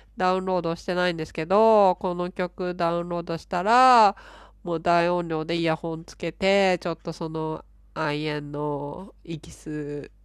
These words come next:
音聞こうかなと思ってるんですけど、そう、皆さんもやってみてください。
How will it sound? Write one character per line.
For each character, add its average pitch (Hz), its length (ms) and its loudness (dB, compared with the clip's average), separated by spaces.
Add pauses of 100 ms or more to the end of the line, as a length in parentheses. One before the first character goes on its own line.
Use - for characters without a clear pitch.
音 156 260 -8
聞 - 160 -16
こ 156 100 -8
う 143 40 -14
か 139 120 -10
な 139 120 -12
と 147 100 -16
思 139 100 -14
っ - 20 -16
て 147 100 -20
る 135 60 -14
ん 131 40 -16
で 139 60 -18
す - 60 -20
け 147 100 -18
ど、 139 320 -14 (1000)
そ 156 380 -12
う、 151 40 -16
皆 156 180 -8
さ 151 100 -8
ん 143 60 -10
も 151 80 -10
や 147 60 -8
っ - 20 -12
て - 120 -14
み 151 120 -16
て - 80 -20
く 139 60 -18
だ 139 120 -14
さ 143 200 -14
い。 - 40 -20